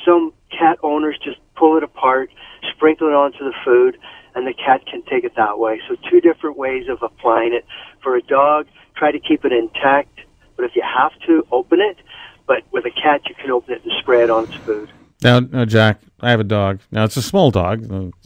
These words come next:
Speaker 2: under fifteen pounds. And we always would hide it, my wife and I, in, in some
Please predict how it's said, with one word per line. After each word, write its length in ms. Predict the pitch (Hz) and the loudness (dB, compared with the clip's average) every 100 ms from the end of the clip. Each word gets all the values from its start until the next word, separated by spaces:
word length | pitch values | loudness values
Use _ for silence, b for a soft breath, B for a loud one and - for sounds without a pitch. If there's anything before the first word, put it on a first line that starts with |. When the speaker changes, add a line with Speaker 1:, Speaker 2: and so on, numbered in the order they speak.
| _ _ - | _ _ -2
Speaker 2:
under 180 | 104 | -2
fifteen 400 | 98 107 - 104 | -2 -4 -4 -4
pounds. 360 | 90 101 95 - B B B B B - | 0 0 -2 -6 B B B B B 4
And 120 | 131 | 8
we 140 | 185 | 8
always 380 | 180 151 120 - | 8 6 4 -4
would 260 | - 120 113 | -8 -4 0
hide 220 | 113 107 | 2 2
it, 100 | 107 | 0
my 140 | 104 | -2
wife 200 | 101 101 | 0 0
and 80 | 104 | 0
I, 180 | 101 101 | 0 0
in, 220 | 98 98 | 0 -2
in 160 | 117 104 | -4 -6
some 280 | - 101 | -4 -6